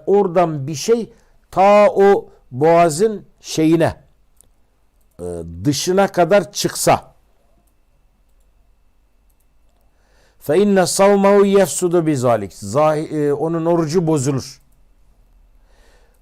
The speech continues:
وَظَاهِرُ الْحَلْقِ. O, e, halkın, o borunun dışı dediğimiz, zahiri dediğimiz şey, هُوَ مَخْرَجُ الْحَا-,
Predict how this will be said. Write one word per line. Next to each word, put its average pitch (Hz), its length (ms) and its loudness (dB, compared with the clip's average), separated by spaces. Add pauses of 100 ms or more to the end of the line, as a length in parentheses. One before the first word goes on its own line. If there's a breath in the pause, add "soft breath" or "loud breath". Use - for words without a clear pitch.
(720)
وَظَاهِرُ 165 720 4
الْحَلْقِ. 170 420 -2
O, 160 360 0 (400)
e, 117 260 -6
halkın, 127 680 -4 (160)
o 117 120 -10
borunun 120 680 -6 (460)
dışı 131 380 -4
dediğimiz, 120 540 -4
zahiri 117 440 -2
dediğimiz 113 380 -6
şey, 190 320 -2 (380 soft breath)
هُوَ 170 460 0
مَخْرَجُ 165 640 0
الْحَا-, 180 600 4